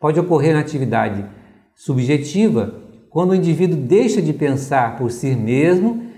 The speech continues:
e passa a pensar por outro.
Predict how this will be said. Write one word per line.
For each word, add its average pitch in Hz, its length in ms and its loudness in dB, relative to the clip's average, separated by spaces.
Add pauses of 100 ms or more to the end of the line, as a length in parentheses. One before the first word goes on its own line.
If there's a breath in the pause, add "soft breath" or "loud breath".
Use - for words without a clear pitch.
(200 loud breath)
e 156 100 -4
passa 165 440 0
a - 20 0
pensar 165 960 -4
por 165 140 0
outro. 135 560 0